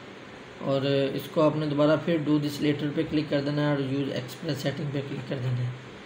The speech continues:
और मेरा ख्याल है कि अब दोबारा ये setup नहीं open होगा, ये दो मरतबा हो गया है।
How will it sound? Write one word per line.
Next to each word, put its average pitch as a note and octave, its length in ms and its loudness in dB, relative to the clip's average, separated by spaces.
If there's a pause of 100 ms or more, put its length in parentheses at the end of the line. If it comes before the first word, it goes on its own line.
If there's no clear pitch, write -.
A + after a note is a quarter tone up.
(1160)
और C3+ 460 0 (240)
मेरा C#3+ 260 4
ख्याल E3 260 8
है E3 120 8
कि F3 120 4
अब D#3 120 4
दोबारा D#3 300 8
ये D#3 240 4
setup C#3 380 0
नहीं D#3+ 180 2
open D#3 240 4
होगा, C#3+ 240 2
ये C#3+ 200 6
दो D3+ 180 4
मरतबा D3 380 4
हो C#3+ 120 8
गया C#3 160 6
है। C#3+ 140 -2